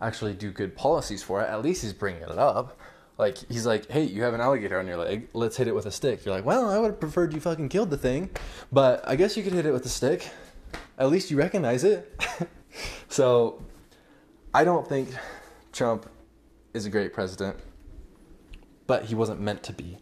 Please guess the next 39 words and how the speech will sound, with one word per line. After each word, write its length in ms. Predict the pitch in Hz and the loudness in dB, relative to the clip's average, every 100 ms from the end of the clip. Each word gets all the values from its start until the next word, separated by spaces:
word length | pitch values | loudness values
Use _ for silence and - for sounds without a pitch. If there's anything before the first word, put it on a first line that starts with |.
| - - - - | -18 -20 -16 -10
a 60 | |
great 460 | 95 104 98 - - | -4 -2 -2 -8 -10
president. 600 | - - 98 - - - - | -8 -4 -4 -6 -12 -16 -16
He 120 | - | -6
was 100 | 110 | -4
supposed 240 | - 143 - | -2 -4 -4
to 60 | |
mix 260 | 107 104 - | -4 -4 -6
things 220 | 98 90 | -6 -6
up. 100 | - | -8
He 80 | - | -10
was 80 | - | -8
supposed 220 | 95 - | -10 -10
to 40 | |
break 280 | 87 87 87 | -8 -8 -8
things. 360 | - - - - - - - - - - - - - - _ _ _ _ - | -12 -12 -14 -20 -20 -20 -20 -20 -20 -18 -18 -18 -20 -20 _ _ _ _ -10
<sighs> 400 | - - - - | -10 -10 -12 -4
Do 100 | 107 | -2
I 60 | |
think 160 | 101 110 | 0 -2
he's 120 | 107 | -2
gonna 180 | 113 113 | 0 2
win 500 | 117 113 110 107 - - - - - _ _ _ _ _ _ _ _ - | 2 2 0 -2 -4 -6 -12 -16 -20 _ _ _ _ _ _ _ _ -8
the 80 | 110 | -2
election 440 | 107 123 - 120 | -2 -2 -4 -4
in 80 | 117 | -4
twenty 240 | - 123 | -4 -6
twenty 300 | 120 139 147 | -4 -4 -4
this 180 | 151 151 | -4 -4
year, 220 | 165 170 | -4 -2
later 240 | 165 135 139 | -2 -2 -4
this 180 | 151 175 | -6 -4
year? 240 | 180 190 - - | -4 -6 -12 -20
Fuck, 240 | - - - | -20 -16 -8
I 80 | |
have 200 | 87 82 | -8 -6
no 140 | 87 87 | -4 -4
idea. 380 | 85 85 87 - - - | -4 -6 -8 -8 -20 -14
I, 280 | - 98 92 | -6 -6 -6